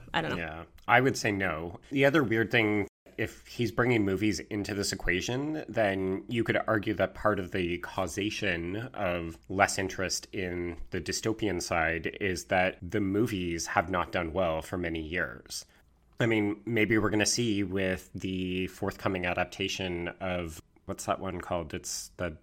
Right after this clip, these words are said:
Speaker 2: Knife of Never Letting Go?
Speaker 1: Oh, yeah, yeah, yeah. Chaos Walking trilogy.
Speaker 2: Yeah, so the Chaos Walking, we'll see whether or not that kinda hits big, which I don't think it's going to be because I have seen zero promotion for it. But
Speaker 1: Mm-hmm.
Speaker 2: I'd be very interested to know whether or not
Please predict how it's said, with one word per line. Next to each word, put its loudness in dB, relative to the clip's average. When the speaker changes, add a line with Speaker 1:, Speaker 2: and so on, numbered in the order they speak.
Speaker 2:
Knife -2
of -6
Never 0
Letting 0
Go? -2
Speaker 1:
Oh, 8
yeah, 6
yeah, 4
yeah. 2
Chaos 2
Walking 0
trilogy. -4
Speaker 2:
Yeah, 2
so -2
the -4
Chaos 0
Walking, 2
we'll -2
see 2
whether 2
or 0
not 0
that 2
kinda -4
hits -10
big, -4
which -10
I -2
don't -2
think -2
it's -6
going -2
to -8
be -4
because -4
I 0
have -4
seen -6
zero -2
promotion -8
for -12
it. -6
But 8
Speaker 1:
Mm-hmm. 4
Speaker 2:
I'd 2
be 4
very 4
interested -2
to -2
know 0
whether -2
or -4
not -4